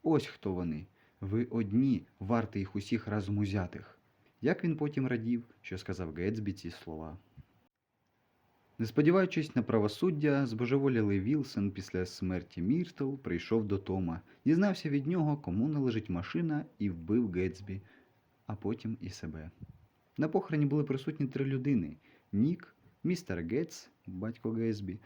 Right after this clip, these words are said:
і лише один із численних гостей, хоча Нік обдзвонив усіх завсідників вечірок Гетсбі. Коли він дзвонив Дейзі, йому сказали, що вона і Том поїхали і не залишили адреси.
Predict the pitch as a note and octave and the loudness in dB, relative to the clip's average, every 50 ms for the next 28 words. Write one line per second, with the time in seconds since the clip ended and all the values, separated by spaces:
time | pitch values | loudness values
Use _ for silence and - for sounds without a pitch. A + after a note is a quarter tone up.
0 | - - - - - - D#3+ E3+ F3 - - F#3+ F3 - - C3 B2 B2+ D#3 F3 | -20 -20 -20 -20 -2 2 2 2 2 2 0 -2 0 2 2 2 2 4 2 0
1 | E3+ - - C#3+ - - - - C3+ - - E3 F3 E3+ D#3+ D3+ B2+ B2 C3 C3+ | 0 0 -2 -6 -6 -4 -6 -6 -6 -2 -2 0 2 2 2 2 2 0 -2 -4
2 | C3 - - - _ - B2 A#2+ A2 G#2 G#2+ - F#2 - - F#2 F#2+ G#2+ B2 B2 | -4 -6 -14 -8 _ 0 2 2 2 2 0 -4 -6 -4 -2 0 0 0 2 0
3 | B2 G#2+ G#2 F#2+ G2+ G#2 A2 B2+ C3+ B2 C3 B2 A2 - - C#3+ C3+ A#2+ A#2+ A2+ | 0 -2 0 0 2 2 4 4 2 2 2 0 -2 0 -2 -2 2 2 2 2
4 | - - D3+ C#3 C3+ B2+ - A#2+ A2 A2 G#2+ - - C3+ C3 A#2 A#2 A#2 A#2+ A#2 | 2 0 0 0 0 0 0 2 2 2 2 2 0 0 0 0 2 2 4 4
5 | G2+ F2+ F2+ D2 D#2 D#2+ - - - - - - - _ - A2+ A#2 A#2 B2 A2+ | 2 0 -2 -6 -8 -10 -10 -16 -20 -20 -20 -20 -20 _ 2 4 6 8 6 6
6 | F#2+ G2+ G#2 G2+ G2+ F#2 F2 F2 A2 C3 C#3+ B2+ G#2+ G#2+ A2 A#2+ C3 C#3 C#3 C#3 | 6 2 2 2 2 0 0 2 2 2 2 2 0 0 2 2 2 0 0 -2
7 | - B2+ C3 C3+ B2+ B2+ B2+ - - G#2 F#2 A2 B2 C3+ D3+ F3 F3+ - - D3+ | -4 -2 0 0 0 -2 -2 -2 -2 -2 0 0 0 0 0 0 -2 -2 -4 -6
8 | - - C#3+ D3 C#3+ - - F2 F2+ F#2+ A#2+ - - B2 C3 B2+ B2 - A#2 A2 | -2 0 0 0 0 0 0 -2 0 0 -2 -2 -2 0 0 0 0 2 2 2
9 | G2 F2+ E2 F2+ F2+ E2+ E2+ - - F2+ F2 F2 F2 E2+ D#2+ E2+ E2+ E2+ - - | 2 2 0 0 0 -2 -2 -2 -4 -2 -2 -2 -2 -4 -4 -6 -6 -6 -8 -10
10 | - E2+ F#2 | -14 -14 -14